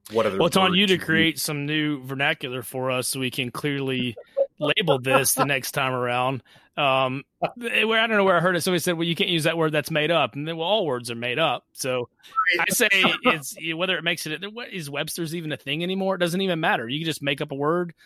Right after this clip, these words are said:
Speaker 2: stick it on the internet, and it's
Speaker 1: Yeah.
Speaker 2: a real word.
Speaker 1: I,
Speaker 2: So
Speaker 1: I, I, yeah, Urban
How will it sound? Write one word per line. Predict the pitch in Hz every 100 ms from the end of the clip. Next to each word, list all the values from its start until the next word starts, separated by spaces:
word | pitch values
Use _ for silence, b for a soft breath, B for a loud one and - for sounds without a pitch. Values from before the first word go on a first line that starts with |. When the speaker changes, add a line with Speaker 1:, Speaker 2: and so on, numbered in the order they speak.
| b
Speaker 2:
stick | - - 147
it | 143
on | 143
the | 143
internet, | 147 160 175 156
and |
it's | 143 -
Speaker 1:
Yeah. | 139
Speaker 2:
a |
real | 156
word. | 156 175 208 - _ _ _ _ _ _ _ _ _ _ 120
Speaker 1:
I, | 120
Speaker 2:
So | 127 127
Speaker 1:
I, | 135 160 143
I, | 135
yeah, | 127 131
Urban | 123 156